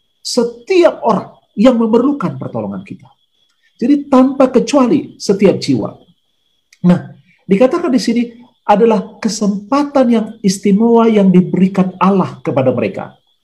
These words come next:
Sebagai apa? Sebagai alat-alatnya untuk memberkati sesama manusia. Ada kesempatan yang istimewa. Kadang-kadang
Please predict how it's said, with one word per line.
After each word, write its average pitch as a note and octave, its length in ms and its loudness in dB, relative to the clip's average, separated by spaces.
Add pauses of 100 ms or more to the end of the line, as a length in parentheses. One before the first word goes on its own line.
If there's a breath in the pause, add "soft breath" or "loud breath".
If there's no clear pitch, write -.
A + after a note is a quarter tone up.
(160)
Sebagai F#3 400 2
apa? G3+ 240 -2 (320)
Sebagai D3+ 560 -2
alat-alatnya E3+ 1040 -2
untuk D#3+ 280 -4
memberkati C3 680 -4
sesama G2+ 400 -8
manusia. F#2 400 -8
Ada D4+ 160 -2
kesempatan B3+ 560 0
yang E3+ 80 -8
istimewa. F#3+ 480 -4 (400)
Kadang-kadang A#3+ 600 0